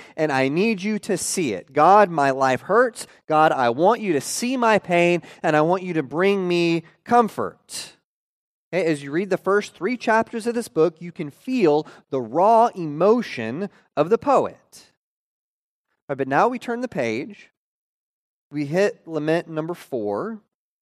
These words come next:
and you see that there's a sudden shift that's taken place between Lamentations number three and Lamentations number four. Okay, the immediacy of the trauma is over. Our pain now is something that's in the past.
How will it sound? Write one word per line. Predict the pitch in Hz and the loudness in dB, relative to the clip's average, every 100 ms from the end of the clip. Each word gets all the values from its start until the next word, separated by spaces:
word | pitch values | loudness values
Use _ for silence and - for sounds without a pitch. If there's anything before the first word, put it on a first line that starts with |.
| _ _ _ _ | _ _ _ _
and | - 147 | -10 -10
you | |
see | 143 - 233 | -8 -8 -8
that | 202 196 | -8 -6
there's | 175 156 | -6 -8
a | |
sudden | - 185 160 | -6 -4 -4
shift | 123 - - 196 117 101 - - _ _ _ - | -8 -10 -4 0 0 -2 -12 -20 _ _ _ -10
that's | - | -10
taken | - 165 156 135 | -6 -6 -6 -8
place | 151 143 139 | -4 -4 -4
between | 139 - 151 147 139 | -12 -14 -10 -8 -6
Lamentations | 139 143 - 143 131 139 - | -8 -8 -10 -10 -10 -14 -12
number | 123 110 | -10 -10
three | - 185 190 180 - - | -6 -4 -4 -6 -14 -16
and | 131 | -8
Lamentations | 131 131 123 123 120 123 113 | -6 -6 -6 -8 -8 -12 -12
number | 110 110 | -10 -10
four. | 120 - 214 113 87 - _ _ _ _ _ _ _ _ _ _ _ | -14 -6 -4 -4 -8 -14 _ _ _ _ _ _ _ _ _ _ _
Okay, | 165 151 | -14 -8
the | 156 | -4
immediacy | 156 175 247 240 220 - 208 | -2 0 -2 -2 -4 -4 -6
of | 190 170 | -4 -6
the | |
trauma | 170 180 170 160 156 | -6 -2 0 2 0
is | 143 127 | -4 -6
over. | 139 143 127 95 - _ _ _ _ _ _ _ _ _ _ _ _ | -2 -2 -2 -8 -16 _ _ _ _ _ _ _ _ _ _ _ _
Our | 143 143 | -4 -4
pain | - 196 220 190 | -2 0 0 2
now | 190 214 214 | 4 4 4
is | 170 | 0
something | - 180 175 180 151 | -2 -2 -2 -6 -6
that's | 143 - | -8 -10
in | 170 170 151 | -8 -6 -8
the | |
past. | - - 160 92 - - - - - | -10 -6 -6 -6 -14 -12 -12 -12 -18